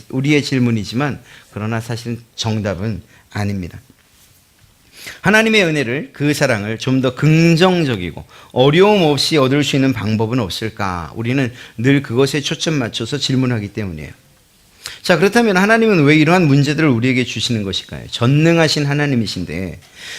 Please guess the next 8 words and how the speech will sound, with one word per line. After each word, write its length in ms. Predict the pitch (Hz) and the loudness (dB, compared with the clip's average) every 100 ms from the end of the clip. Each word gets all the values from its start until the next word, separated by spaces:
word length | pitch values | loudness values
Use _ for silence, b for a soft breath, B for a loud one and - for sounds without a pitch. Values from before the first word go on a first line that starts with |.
| B | B
우리 260 | - 175 214 | 4 6 6
앞에 180 | 220 214 | 4 0
문제들, 680 | 156 156 139 143 123 90 - _ _ _ | 0 -2 -2 -4 -4 -8 -12 _ _ _
그 120 | - 196 | 2 4
문제들에 560 | 208 160 156 160 160 | 6 4 2 0 0
걸려 720 | - 127 135 165 175 165 147 - | 2 4 6 6 6 4 0 0
넘어지기 520 | 127 147 180 185 190 | 2 4 4 4 2
전에 480 | - 131 143 110 | 2 2 2 -2